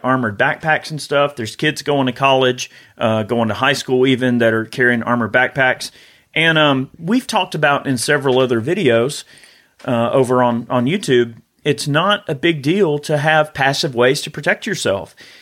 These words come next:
And, uh, I think that people tend to get in the weeds a little bit too much, and they go, "Well, what are you worried about? Why would you need to have a backpack with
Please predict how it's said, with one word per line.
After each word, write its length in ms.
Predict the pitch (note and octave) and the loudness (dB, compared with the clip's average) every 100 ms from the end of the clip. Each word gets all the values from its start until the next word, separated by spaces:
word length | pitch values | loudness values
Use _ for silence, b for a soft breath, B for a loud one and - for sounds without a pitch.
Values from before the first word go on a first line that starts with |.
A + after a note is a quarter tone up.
| B B | B B
And, 240 | B2+ C3 | 2 4
uh, 200 | B2+ B2 | 4 4
I 80 | C3+ | 0
think 220 | C3 F3 | -2 -2
that 140 | - - | -2 -4
people 260 | E3+ - | -4 -8
tend 240 | C#3+ E3 C#3+ | -2 0 0
to 40 | |
get 160 | B2 D3 | 2 2
in 100 | C#3 | 2
the 60 | A#2+ | 2
weeds 280 | D3+ F3+ | 0 -2
a 40 | E3 | -2
little 200 | C#3 A#2+ | 0 0
bit 160 | B2 - | 0 -2
too 120 | A#2 | 0
much, 260 | A#2 A#2 B2 | 0 0 0
and 100 | A#2 | -2
they 80 | A#2 | 2
go, 340 | B2 A#2 A2 B B B B | 2 2 0 B B B B
"Well, 100 | C3 | 0
what 100 | G3 | 2
are 60 | |
you 100 | G3 | 2
worried 260 | E3 E3 E3 | 0 0 0
about? 320 | A2+ F2 E2+ _ b b | -2 -6 -10 _ b b
Why 200 | C#3 E3+ | 0 2
would 160 | F#3 E3 | 0 -2
you 80 | |
need 160 | E3 E3 | -2 -2
to 80 | D3+ | 0
have 220 | D#3 D3 | 0 2
a 60 | A#2+ | 2
backpack 480 | C#3+ - D3 A#2+ | 2 2 0 0
with 140 | C3 | 0